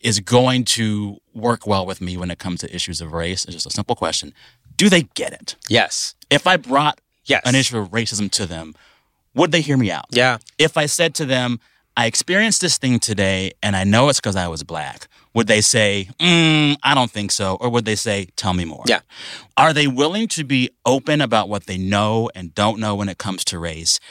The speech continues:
Speaker 1: And are they willing to have a conversation in which they understand that their experience will probably never be yours?
Speaker 2: Yeah.
Speaker 1: Do they get it?
Speaker 2: Yeah.
Speaker 1: And the "do they get it" question, that is a question for every partner, regardless of their race. And just because they're black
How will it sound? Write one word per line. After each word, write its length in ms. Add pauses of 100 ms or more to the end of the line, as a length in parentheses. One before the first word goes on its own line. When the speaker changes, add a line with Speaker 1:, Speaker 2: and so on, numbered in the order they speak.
(140)
Speaker 1:
And 120
are 100
they 100
willing 240
to 80
have 140
a 60
conversation 920 (360)
in 140
which 180
they 120
understand 560
that 100
their 180
experience 520
will 80
probably 300
never 220
be 120
yours? 480 (180)
Speaker 2:
Yeah. 200
Speaker 1:
Do 140
they 140
get 300
it? 260
Speaker 2:
Yeah. 300
Speaker 1:
And 160
the 60
"do 200
they 160
get 240
it" 140
question, 680 (280)
that 180
is 120
a 40
question 420
for 160
every 280
partner, 480 (220)
regardless 460
of 180
their 140
race. 360 (240)
And 180
just 220
because 320
they're 100
black 400